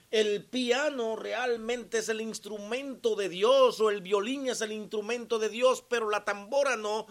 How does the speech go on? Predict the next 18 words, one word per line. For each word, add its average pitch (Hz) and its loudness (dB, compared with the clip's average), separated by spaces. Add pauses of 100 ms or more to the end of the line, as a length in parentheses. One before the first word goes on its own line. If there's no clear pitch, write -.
(100)
porque 247 0
la 233 -2
tambora 269 2
es 202 0
muy 233 -6
ruidosa, 202 -2 (200)
y 240 -2
comenzamos 269 0
a 240 0
nosotros 240 -4
santificar 220 0
instrumentos 214 -4 (220)
para 233 6
alabar 220 4
a 190 4
Dios. 202 2 (220)
Realmente 262 2
no, 240 4